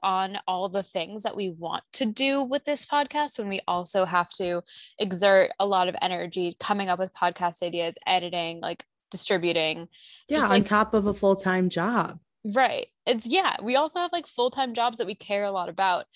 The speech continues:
Speaker 1: and we're not masochistic enough to go to bed really late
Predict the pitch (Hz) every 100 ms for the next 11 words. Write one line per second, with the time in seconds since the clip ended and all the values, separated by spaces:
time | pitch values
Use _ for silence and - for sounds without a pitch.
0 | - - - 262 269 247 233 226 220 220
1 | 220 - _ _ _ _ _ _ - 202
2 | 208 208 208 220 - 202 - 190 185 208
3 | 175 196 - - _ _ _ _ - 240
4 | 196 202 208 196 202 190 170 160 170 -
5 | 117